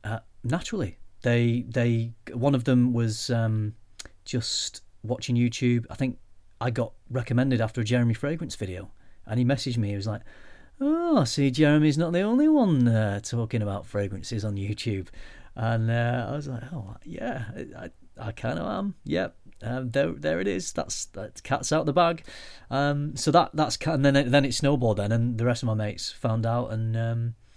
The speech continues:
yeah, uh, it's, and, and also a few mates found out because I don't really use it now, but I set up a Fragmental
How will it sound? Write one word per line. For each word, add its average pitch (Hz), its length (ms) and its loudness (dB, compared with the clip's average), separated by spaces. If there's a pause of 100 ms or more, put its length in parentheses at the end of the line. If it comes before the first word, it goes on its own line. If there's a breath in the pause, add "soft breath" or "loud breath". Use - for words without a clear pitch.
(760 loud breath)
yeah, 143 520 0 (140)
uh, 110 200 -4 (100)
it's, - 220 -6
and, 151 180 -4
and 160 140 4
also 190 360 4
a 98 60 2
few 127 200 4
mates 113 280 2
found 104 240 -4
out 90 140 -10
because 113 300 -6 (160)
I 104 60 -6
don't 143 260 0 (100)
really 107 480 -2 (220)
use 120 320 4
it 82 100 -6
now, 90 160 -6
but - 100 -8
I - 80 -8
set - 200 -2
up - 120 -6
a - 40 -2
Fragmental 113 800 0